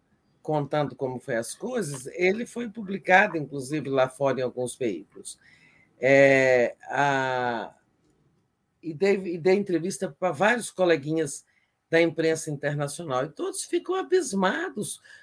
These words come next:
com o grau de violência contra jornalistas no Brasil, que isso é impensável, né? E ano passado, no ano passado inteiro, foram sessenta e seis casos de violências.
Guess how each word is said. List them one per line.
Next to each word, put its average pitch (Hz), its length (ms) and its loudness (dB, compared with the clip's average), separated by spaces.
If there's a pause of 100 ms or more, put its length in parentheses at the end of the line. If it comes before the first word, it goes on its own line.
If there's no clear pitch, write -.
(120)
com 240 180 0
o 214 60 0
grau 190 280 6
de 170 140 -8
violência 175 600 2
contra 147 440 -4
jornalistas 139 680 -4
no 135 80 -4
Brasil, 127 440 0
que - 100 -20
isso - 140 -8
é 359 40 -4
impensável, 294 1040 -2
né? 170 240 -8 (500)
E 220 100 2
ano 294 240 4
passado, 190 720 6 (320)
no 190 160 4
ano 226 220 4
passado 175 520 0
inteiro, 180 500 0
foram 254 280 -6
sessenta 247 720 -2
e 269 80 0
seis - 400 -4
casos 185 640 2
de 151 80 -10
violências. 151 720 -2